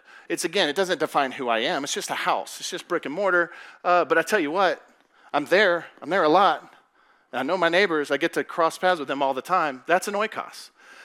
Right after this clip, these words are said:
And you, so you can think about this for yourself. And we probably will spend just a minute,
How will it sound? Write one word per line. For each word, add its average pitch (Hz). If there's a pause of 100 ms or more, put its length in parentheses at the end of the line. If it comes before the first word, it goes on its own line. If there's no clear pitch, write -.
(200)
And 185
you, 180
so -
you 202
can 190
think 285
about 160
this - (100)
for -
yourself. 143
And 151
we 143
probably 180
will 151
spend 151
just 165
a 180
minute, 143